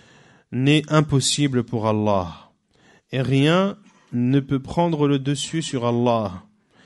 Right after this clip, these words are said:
Rien ne peut rejeter son décret. Il applique ses commandements. Et son décret est en vigueur sur ses créatures.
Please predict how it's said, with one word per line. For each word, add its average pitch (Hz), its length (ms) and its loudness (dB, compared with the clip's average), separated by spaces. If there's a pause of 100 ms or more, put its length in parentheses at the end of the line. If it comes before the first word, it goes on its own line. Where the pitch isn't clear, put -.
(300)
Rien 143 500 4
ne 160 140 2
peut 147 220 -4
rejeter 143 920 -2 (180)
son - 360 -6
décret. 117 520 -6 (1900)
Il 160 160 6
applique 180 680 0 (540)
ses - 240 -6
commandements. 117 720 -2 (880)
Et 180 540 2 (360)
son - 260 -2
décret 170 680 0
est 139 180 0
en 139 140 2
vigueur 156 500 0
sur - 200 -6
ses - 140 -6
créatures. 120 880 -4